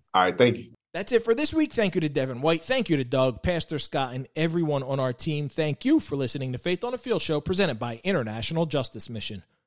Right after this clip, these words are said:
Speaker 2: For Remy, I'm Rob Motti, reminding you, make a difference, be a blessing, and Merry Christmas to all.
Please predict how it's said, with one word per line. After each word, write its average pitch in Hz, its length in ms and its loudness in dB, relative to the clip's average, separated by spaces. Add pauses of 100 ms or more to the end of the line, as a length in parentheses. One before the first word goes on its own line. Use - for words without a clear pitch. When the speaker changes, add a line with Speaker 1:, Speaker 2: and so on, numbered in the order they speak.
(200)
Speaker 2:
For 135 100 -6
Remy, 170 340 0 (140)
I'm 131 180 -4
Rob 143 140 2
Motti, 175 320 0
reminding 143 320 0
you, 214 180 0
make 139 200 0
a 160 40 2
difference, 156 560 2 (460)
be 127 100 0
a 139 60 2
blessing, 131 440 0 (420)
and 92 80 -12
Merry 165 300 8
Christmas 170 420 0
to 151 200 0
all. 104 380 -6